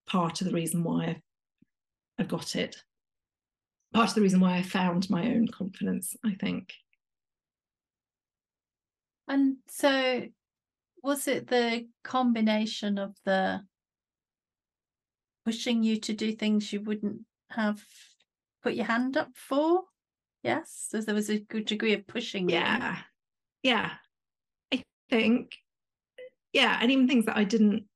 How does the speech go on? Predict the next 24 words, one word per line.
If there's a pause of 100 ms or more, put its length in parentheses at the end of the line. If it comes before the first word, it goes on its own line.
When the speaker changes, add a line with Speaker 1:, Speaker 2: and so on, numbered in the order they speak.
(480)
Speaker 1:
enjoy.
So,
you
know,
I
did
a, (720)
implemented
an
H
R
and
payroll
system,
and
I
never
want
to
do
that (500)
ever
again. (540)
But,